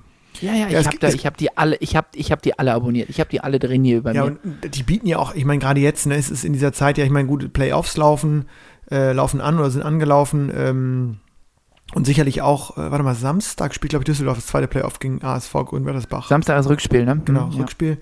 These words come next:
Speaker 2: Ähm, und, ähm, das ist, ja, das ist auch spannend und das ist auch gut. Und, aber ich meine, die Chinesen haben ja leider bei, äh, W T T abgesagt.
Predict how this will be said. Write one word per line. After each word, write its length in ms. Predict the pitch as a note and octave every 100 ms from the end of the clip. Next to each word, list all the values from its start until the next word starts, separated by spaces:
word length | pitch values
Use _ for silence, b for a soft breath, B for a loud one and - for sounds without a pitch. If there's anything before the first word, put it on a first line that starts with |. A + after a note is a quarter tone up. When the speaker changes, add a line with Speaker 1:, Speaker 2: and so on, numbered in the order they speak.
| b b b b b b -
Speaker 2:
Ähm, 520 | C3+ C3 C3 C3 - -
und, 400 | C3 B2+ - -
ähm, 380 | C3 B2+ B2 A#2 - - b b b
das 160 | - C3
ist, 280 | C#3 - - - _ _ _
ja, 280 | G3 C#3+ A#2+ A#2
das 100 | B2
ist 40 | -
auch 120 | G3
spannend 360 | - F#3+ G#3+ E3
und 80 |
das 100 | C#3+
ist 80 | -
auch 140 | F3 -
gut. 180 | F#3+
Und, 240 | D3 C#3 - _ - - -
aber 220 | C#3+ E3
ich 180 | - C#3
meine, 160 | D3+
die 60 | C3+
Chinesen 260 | D3 D#3 D3+
haben 100 | D3+
ja 60 |
leider 240 | C3+ D3 C#3
bei, 240 | C#3 C3+
äh, 140 | D3+ C#3
W 300 | C#3 C#3+ C#3
T 140 | C#3+
T 160 | C#3 C3+
abgesagt. 500 | C#3+ E3 D#3 D#3+